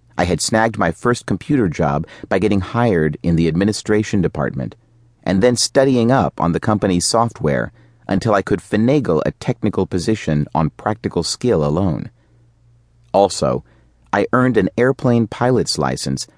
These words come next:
without attending ground school. Perfectly legal according to the Federal Aviation Administration, as long as you can pass the written exams and flight tests.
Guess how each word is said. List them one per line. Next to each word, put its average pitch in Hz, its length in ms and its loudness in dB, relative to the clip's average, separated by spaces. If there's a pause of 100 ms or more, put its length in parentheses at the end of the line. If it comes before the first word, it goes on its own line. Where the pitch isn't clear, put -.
without 107 320 2
attending 87 680 2
ground 98 420 0
school. - 480 -6 (640)
Perfectly 135 400 2
legal 92 440 2
according 87 420 0
to 90 80 -2
the 80 100 0
Federal 85 400 2
Aviation 85 560 0
Administration, 71 880 -2 (420)
as 82 160 -2
long 104 220 2
as 104 100 -2
you 98 80 0
can 85 160 0
pass 95 340 0
the 92 140 0
written 90 320 0
exams 95 720 0
and 90 260 -2
flight 113 320 -2
tests. - 480 -8